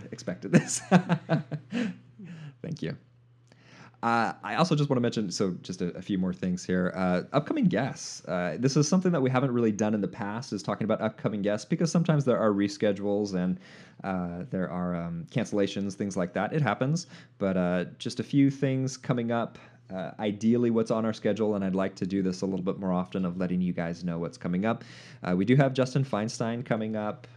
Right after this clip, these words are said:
next week. I'm really excited to have him on. Uh, he'll be talking, well, I don't wanna give anything away, but he has some cool announcements to make, and I'm excited for everybody to hear that.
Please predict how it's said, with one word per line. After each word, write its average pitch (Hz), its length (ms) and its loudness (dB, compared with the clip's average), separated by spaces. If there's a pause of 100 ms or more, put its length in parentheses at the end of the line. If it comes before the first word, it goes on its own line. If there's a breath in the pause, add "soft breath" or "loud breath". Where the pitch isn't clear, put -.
(100)
next 101 340 -6
week. 101 260 -2
I'm 95 140 -2
really 101 220 2
excited 92 320 -2
to 90 60 -4
have 85 220 -4
him 131 280 0
on. 131 340 0 (380 loud breath)
Uh, 85 180 -4
he'll 98 140 -2
be 98 140 0
talking, - 440 -4
well, 131 260 0 (120)
I 95 120 0
don't 104 100 2
wanna 98 140 0
give 92 200 -2
anything 90 320 0
away, 135 180 6
but - 160 -2
he 110 200 -2
has 98 220 -4
some 98 280 -2
cool 104 260 0
announcements 98 520 0
to 107 100 -6
make, 147 520 -4
and 87 120 -4
I'm 85 260 -2
excited 80 380 -6
for 82 100 -4
everybody 82 360 -4
to 85 120 -8
hear 82 240 -4
that. 117 480 0